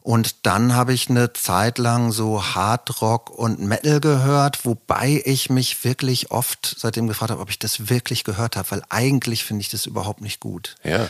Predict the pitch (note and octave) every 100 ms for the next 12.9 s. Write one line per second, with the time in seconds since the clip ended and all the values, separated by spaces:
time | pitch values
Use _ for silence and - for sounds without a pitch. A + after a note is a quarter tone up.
0 | - A2 A2+ - A#2+ D3+ D#3 D3+ C3+ B2
1 | - B2+ D#3 E3+ F3 - D#2 A2 - _
2 | - - - _ _ - A#2+ A2+ A2+ A#2
3 | A#2 - - B2 B2 - A#2 A2+ A2+ A#2
4 | A2+ - A2 A#2 - - B2 A#2 A2+ G#2+
5 | - - A2 A2 A2+ - - A2 A2+ A2
6 | - A#2 A#2 A2 - B2 C3 C3 A#2+ B2
7 | - A#2 A#2+ A#2+ A2 - A2 G#2 - -
8 | - - G2+ G2+ - - - G2 G#2 -
9 | A2 - A#2 A#2 A#2 A2 A2 G#2+ A2+ A2
10 | - - - A2+ - B2 B2+ B2 B2 A#2
11 | - B2+ C#3+ - G#2 C3+ - C#3 C#3 -
12 | - A#2 A2+ B2 - A#2 A2+ A2